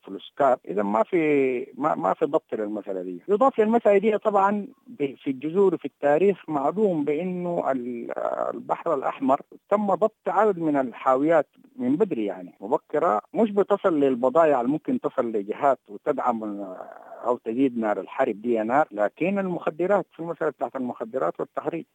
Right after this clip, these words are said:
واتقبضت قبل كده عدد من ال-، الحاويات يعني. فبشكل عام يعني أنا بحكم يعني علاقتي مع شيخ ضرار ومعرفتي بتاريخه كرئيس لمؤتمر البيجا في فترة الكفاح المسلح، وكقائد كان لموكب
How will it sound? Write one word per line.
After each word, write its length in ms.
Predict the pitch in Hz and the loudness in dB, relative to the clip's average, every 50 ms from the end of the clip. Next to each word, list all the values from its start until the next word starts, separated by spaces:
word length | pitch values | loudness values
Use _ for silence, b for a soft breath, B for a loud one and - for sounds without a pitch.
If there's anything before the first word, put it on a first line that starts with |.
| _ - | _ -14
واتقبضت 580 | 196 190 - - 139 170 226 208 170 147 123 127 | -14 -12 -6 -2 0 2 2 2 0 -2 -2 -2
قبل 200 | 127 120 123 123 | -2 -2 -2 -4
كده 260 | - - 151 143 123 | -2 0 0 0 2
عدد 280 | 127 143 147 143 131 | 2 2 0 0 0
من 180 | 127 120 113 110 | 0 -2 -4 -4
ال-، 420 | 107 101 101 98 95 95 92 101 107 107 107 107 113 113 - - - 90 | -6 -6 -8 -8 -8 -10 -10 -12 -12 -12 -12 -10 -10 -10 -10 -10 -12 -14
الحاويات 600 | 87 - - - 117 117 123 127 123 110 - 101 | -12 -8 -2 0 2 4 4 4 4 4 2 -4
يعني. 200 | 90 - - - _ _ | -12 -14 -14 -20 _ _
فبشكل 480 | - 156 160 160 - - 254 - 233 | 0 0 0 0 0 -2 0 2 2
عام 520 | 208 185 208 226 226 226 220 214 202 - - _ _ _ _ _ - | 4 6 6 6 6 4 2 0 -2 -6 -12 _ _ _ _ _ -4
يعني 520 | 139 143 147 135 135 143 143 143 156 160 | 0 2 2 4 4 4 4 4 4 4
أنا 120 | 175 185 | 4 2
بحكم 440 | 170 160 147 - 214 202 - 202 185 | 0 -2 0 -2 -2 -2 0 -2 -2
يعني 460 | 156 139 131 120 117 120 113 117 117 | 0 0 2 2 2 0 0 0 -2
علاقتي 420 | - 113 117 123 117 - - - 160 | -2 -2 -2 -2 -2 -4 -6 -4 -2
مع 260 | 156 143 117 110 110 | -2 -2 0 -2 -4
شيخ 200 | 101 - 113 107 | -4 -4 -6 -6
ضرار 420 | 107 113 117 120 135 147 147 139 | -4 -2 0 2 4 4 4 4
ومعرفتي 520 | 131 113 110 104 95 95 101 _ _ - 147 | 2 -2 -4 -6 -6 -8 -10 _ _ -8 -4
بتاريخه 760 | 139 127 113 - - 101 107 113 135 143 - - - 104 110 _ - | -2 -2 -2 -2 -4 -4 -2 -2 -2 -4 -4 -6 -8 -10 -10 _ -6
كرئيس 360 | 110 101 110 117 135 143 143 - - | -4 -2 0 0 2 0 0 -2 -4
لمؤتمر 600 | 120 110 101 104 104 101 - - 104 98 101 101 | -6 -4 -4 -4 -6 -8 -8 -8 -6 -6 -4 -4
البيجا 420 | 98 98 95 104 131 123 113 110 104 | -6 -6 -4 -2 -2 -2 0 -2 -4
في 140 | - 113 | -4 -6
فترة 280 | 104 - 131 - - 107 - | -8 -8 -8 -6 -8 -10 -10
الكفاح 480 | 101 92 - - 95 - 131 120 - - | -12 -16 -16 -14 -8 -4 -4 -4 -4 -4
المسلح، 640 | 101 95 95 98 - - 123 120 98 104 101 - | -10 -8 -10 -10 -8 -6 -6 -6 -6 -8 -10 -10
وكقائد 760 | 107 104 107 110 104 _ - 107 104 - 143 147 139 131 117 - _ - | -6 -2 -2 -2 -2 _ -4 -4 0 2 4 4 4 4 2 0 _ -2
كان 440 | 131 127 123 120 113 110 107 101 101 - - - - | -2 0 0 -2 -4 -4 -4 -4 -4 -6 -10 -18 -10
لموكب 480 | 95 107 123 135 - _ _ - 113 | -4 0 0 0 0 _ _ -12 -12